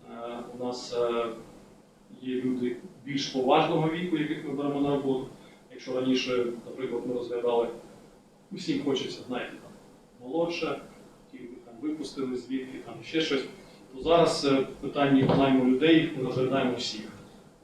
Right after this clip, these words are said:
Я думаю, у вас таке саме. Онлайн-практика — це більше для студентів. Це мій особистий номер телефону, якщо, якщо хтось захоче щось спитати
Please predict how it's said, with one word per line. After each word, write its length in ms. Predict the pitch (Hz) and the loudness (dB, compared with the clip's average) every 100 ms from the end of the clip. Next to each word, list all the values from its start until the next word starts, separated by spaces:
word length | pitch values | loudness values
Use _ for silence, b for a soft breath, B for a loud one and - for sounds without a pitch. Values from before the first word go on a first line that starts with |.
| - | -14
Я 80 | 123 | -12
думаю, 360 | 123 120 117 117 | -12 -12 -12 -14
у 40 | - | -14
вас 100 | 117 | -16
таке 220 | 120 123 | -16 -16
саме. 220 | - 110 - - - - - - - - - - _ - - | -16 -18 -18 -20 -20 -20 -20 -20 -20 -20 -20 -20 _ -20 -10
Онлайн-практика — 680 | 175 175 151 196 196 - - - | 0 4 6 8 6 4 0 2
це 120 | 147 | 2
більше 400 | - 139 - 120 | 4 2 0 0
для 100 | 123 | 0
студентів. 580 | 135 147 202 190 160 110 - - - - - - _ - - | 0 4 4 4 0 -2 -6 -16 -20 -20 -20 -20 _ -20 -12
Це 240 | - 190 | 6 8
мій 160 | 170 160 | 10 8
особистий 520 | 147 156 147 - 147 | 6 4 6 6 4
номер 280 | 143 139 127 | 4 4 4
телефону, 440 | 143 143 - 156 | 4 6 6 8
якщо, 220 | 131 - 127 - - - - - - - | 6 4 -2 -4 -12 -18 -20 -20 -20 -6
якщо 260 | 143 151 156 | 0 2 2
хтось 360 | - 160 139 | 4 6 6
захоче 440 | 127 131 156 135 127 | 4 2 2 4 2
щось 260 | 139 131 | 2 0
спитати 560 | - 131 156 165 165 | 0 -2 6 6 6